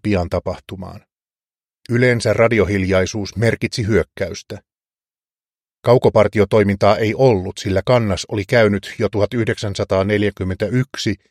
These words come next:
liian ahtaaksi partioinnille. Päämajan tiedusteluosaston tehtävänä oli koota tiedot, seuloa ne ja suorittaa tietojen perusteella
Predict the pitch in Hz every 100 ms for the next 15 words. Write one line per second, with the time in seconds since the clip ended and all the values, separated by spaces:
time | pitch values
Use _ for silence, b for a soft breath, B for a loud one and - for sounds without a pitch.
0 | _ _ - 131 123 107 127 113 - 90
1 | 87 104 104 101 - 101 92 92 98 95
2 | 101 _ _ _ _ _ _ _ _ _
3 | _ _ _ _ _ _ _ _ _ _
4 | _ - 123 156 143 117 147 156 117 110
5 | 98 110 113 98 - 90 123 113 - 90
6 | 95 90 101 104 - 123 - - - 120
7 | 92 - - - _ _ _ - - 135
8 | 135 110 101 98 98 82 110 - 131 113
9 | 127 - 165 147 113 104 120 131 120 -
10 | 110 101